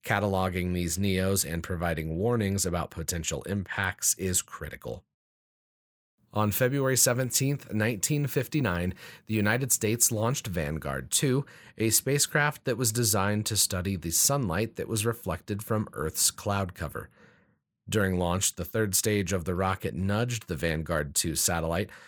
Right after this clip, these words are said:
causing it to develop a precession, or wobble. According to nasa, quote, "The sensor system worked well, indicating in considerable detail the variations of the reflected Earth radiation received by the satellite,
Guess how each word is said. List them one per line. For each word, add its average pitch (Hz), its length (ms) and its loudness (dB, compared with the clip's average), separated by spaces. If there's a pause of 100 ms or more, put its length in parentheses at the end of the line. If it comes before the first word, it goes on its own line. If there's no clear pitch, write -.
(140)
causing 104 380 2
it - 120 -4
to 92 100 -2
develop 85 400 -2
a 73 120 -4
precession, 107 720 0
or 71 440 -6
wobble. 92 460 2 (1300)
According 95 440 2
to 90 120 0
nasa, 85 420 0
quote, - 340 -2 (320)
"The 98 140 0
sensor 135 400 4
system 110 420 4
worked 85 320 -4
well, 101 460 0 (160)
indicating 87 560 -2
in 78 180 -2
considerable 85 800 2
detail 82 540 -4 (260)
the 101 120 -2
variations 104 720 2
of 80 140 -2
the 80 60 -4
reflected 85 600 -4
Earth 82 300 -2
radiation 95 720 0
received 87 500 0
by 67 160 -4
the - 120 -8
satellite, 87 540 0